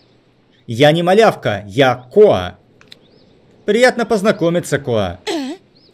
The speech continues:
Speaker 1: Меня зовут Эрети. Я самая быстрая пиратка в Маре.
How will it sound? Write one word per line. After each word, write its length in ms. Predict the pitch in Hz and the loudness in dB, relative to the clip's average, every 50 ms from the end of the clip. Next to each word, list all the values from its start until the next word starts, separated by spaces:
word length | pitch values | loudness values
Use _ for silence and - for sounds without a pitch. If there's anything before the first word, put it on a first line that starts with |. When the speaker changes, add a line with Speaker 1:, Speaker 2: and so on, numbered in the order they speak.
| _ _ _ _ _ _ _ _ - | _ _ _ _ _ _ _ _ -8
Speaker 1:
Меня 320 | 139 147 156 151 165 160 123 | -4 -2 0 0 0 2 2
зовут 300 | 156 160 156 160 - - | 2 2 2 0 -2 -2
Эрети. 560 | - 143 165 156 135 120 - - 95 92 85 - _ _ - - - | 0 2 2 2 2 0 -2 -6 -12 -14 -14 -16 _ _ -20 -20 -8
Я 200 | - 127 175 185 | -2 0 2 2
самая 420 | 185 - - 214 214 208 226 226 208 | 2 0 2 2 2 4 4 4 4
быстрая 600 | 135 - 233 247 208 - - - 190 190 175 - | 2 2 0 0 0 -2 -4 -2 0 0 0 0
пиратка 560 | - 185 180 160 160 151 147 - - 151 135 | 2 0 2 2 2 2 0 0 0 0 0
в 80 | 117 | 0
Маре. 640 | 127 135 131 143 147 127 110 98 92 92 90 90 | -2 -4 -2 0 0 0 0 -2 -4 -6 -10 -16